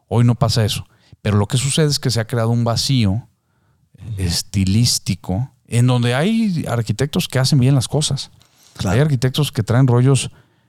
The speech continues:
Speaker 1: bien interesantes. Está Alberto Kalach, está,
Speaker 2: Ujú.
Speaker 1: está Chavo Macías, está, eh, Michel Roschkin, están, eh, hay varios arquitectos que ahorita se me van los nombres, pero hay muchos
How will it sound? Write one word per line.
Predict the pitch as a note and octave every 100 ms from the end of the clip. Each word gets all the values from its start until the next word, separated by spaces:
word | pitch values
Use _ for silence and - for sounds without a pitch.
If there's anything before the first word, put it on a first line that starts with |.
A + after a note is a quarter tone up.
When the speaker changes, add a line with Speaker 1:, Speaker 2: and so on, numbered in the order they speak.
| _ _ -
Speaker 1:
bien | F2+ G2 A#2 D#3
interesantes. | D3+ C3 A2 - A#2 A2+ C3 -
Está | - - G#2 A#2 A2+
Alberto | G2 F#2+ F#2 - -
Kalach, | A2 A2+ A2 A2 - -
está, | - - F#2+ F#2 F#2+ G#2+
Speaker 2:
Ujú. | F#2+ G2 - _ _ -
Speaker 1:
está | G#2 - F#2 F2+ F2 E2+ E2+
Chavo | - G2
Macías, | F2+ A#2+ A2 A2 G#2 G2+
está, | G#2+ - F#2+ F#2+ F#2 F2+ - - _ _ _ -
eh, | F#2 F#2 F2 F2+ F#2 - - - - - - -
Michel | F#2 F#2+ F2+ G2+
Roschkin, | F#2 G#2+ - - G2 F#2 F2+
están, | - - G2 G2+ G2 F#2 D#2+ - _ _ _ _
eh, | - - - -
hay | G#2
varios | F2+ A2+ B2 G#2
arquitectos | - - A2 - G#2 - - -
que | - D#2+
ahorita | F#2+ -
se | G2
me |
van | F2+ G2+
los |
nombres, | F#2+ G#2+ F#2+
pero | F#2+
hay | G2+
muchos | G2+ - B2+ -